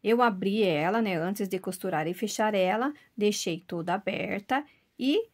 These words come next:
marquei aqui. Nesse lado aqui, eu já costurei, olha só, ficou bem legal. E agora, vou costurar nesse lado aqui. O que que eu fiz aqui? Eu contei a quantidade de pontos aqui e a quantidade de pontos aqui que tem que ser igual,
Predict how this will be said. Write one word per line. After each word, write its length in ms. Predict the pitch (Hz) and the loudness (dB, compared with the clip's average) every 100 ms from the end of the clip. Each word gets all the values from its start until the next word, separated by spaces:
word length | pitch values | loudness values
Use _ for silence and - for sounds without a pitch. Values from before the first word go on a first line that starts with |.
| _ | _
marquei 560 | 247 277 294 - 247 339 | 4 4 4 2 0 0
aqui. 360 | 349 - 226 - _ - | -4 -10 -12 -16 _ -4
Nesse 340 | 262 403 381 | 2 2 2
lado 240 | 285 196 175 | 2 2 0
aqui, 180 | 180 233 | -2 -2
eu 120 | 208 | 0
já 140 | 190 | -2
costurei, 760 | 196 233 - 202 170 156 180 220 | -4 -6 -4 -6 -4 -4 -2 -2
olha 220 | 180 185 | 0 -2
só, 280 | - - - _ _ _ _ | -4 -10 -12 _ _ _ _
ficou 220 | - 175 | -8 -6
bem 180 | 190 214 | -2 -4
legal. 680 | 190 - 147 143 180 240 - _ _ - | -4 -8 -8 -6 -4 -6 -10 _ _ -2
E 100 | 247 | 0
agora, 240 | 226 233 | 2 2
vou 180 | 233 240 | 2 -2
costurar 640 | 240 247 - 254 214 240 | -2 -6 -4 -2 0 0
nesse 420 | 220 214 214 226 269 | 0 0 0 -2 -2
lado 320 | 247 226 247 | 0 -2 -2
aqui. 320 | 320 - - _ _ _ _ | -4 -6 -12 _ _ _ _
O 60 | _ _ - | _ _ -2
que 140 | 277 | 0
que 120 | 285 | 2
eu 80 | 277 | 0
fiz 320 | - 226 214 | 0 -2 2
aqui? 360 | 233 233 156 - _ - | 0 -2 -10 -12 _ 0
Eu 140 | 254 | 0
contei 460 | 339 311 285 190 208 | 2 0 2 0 0
a 60 | |
quantidade 600 | 214 208 202 180 170 175 | -2 -2 -2 -2 -2 -4
de 100 | 190 | -6
pontos 680 | 202 185 180 202 247 240 226 | -6 -4 -2 -2 -4 -4 -4
aqui 500 | 185 - 190 254 - | -6 -6 -6 -4 -6
e 120 | 254 | -4
a 60 | 294 | -4
quantidade 520 | 294 302 302 226 233 | -2 -4 -2 -2 -4
de 100 | 240 | -6
pontos 420 | - 233 233 240 | -4 -4 -4 -4
aqui 240 | 247 240 233 | -4 -4 -8
que 120 | - | -6
tem 180 | - 226 | -4 -4
que 80 | - | -4
ser 260 | - 190 | -4 -4
igual, 320 | 226 220 - | -2 -2 -2